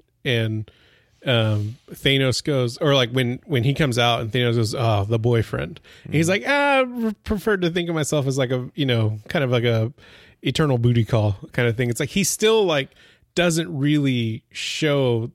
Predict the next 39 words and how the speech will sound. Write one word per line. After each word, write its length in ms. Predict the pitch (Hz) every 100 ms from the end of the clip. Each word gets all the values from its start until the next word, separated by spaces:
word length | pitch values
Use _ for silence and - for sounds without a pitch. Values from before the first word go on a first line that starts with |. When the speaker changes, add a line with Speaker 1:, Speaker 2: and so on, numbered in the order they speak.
| _
Speaker 1:
the 340 | 120 117 120 - 131
depth 320 | 131 123 -
of 140 | 135 120
their 100 | 117
relationship 560 | 113 131 - 101 82
Speaker 2:
Yeah. 60 | 76 - -
Speaker 1:
until 360 | 160 160 233 254
the 120 | 202
very 340 | 160 151 127 139
end 400 | 135 120 113 110 _ _
when 140 | 139
he 100 | 127
realizes 480 | 123 127 120 113 113
that 180 | 113 117
Thanos 260 | 117 113 110
has 100 | 117
killed 200 | 123 107
Gamora. 320 | 104 113 - _
Speaker 2:
Yeah. 260 | 90 87 78 78 _ _ _ _ - _ _ _
Okay, 360 | 180 - - 160
Speaker 1:
So 40 | -
Speaker 2:
I 100 | 156
can 120 | 143
see 140 | - 110
it. 40 |
It 80 | 156
just 140 | -
didn't 160 | 180 156
have 100 | 143
the 80 | 123
emotional 400 | 117 120 117 95
Speaker 1:
Yeah. 140 | 135
Speaker 2:
punch 240 | 113 123 -
for 160 | 135
me 160 | 131 131
that 300 | 127 117 -
it 180 | 95 -
should 240 | - 120
have. 460 | 131 123 143 -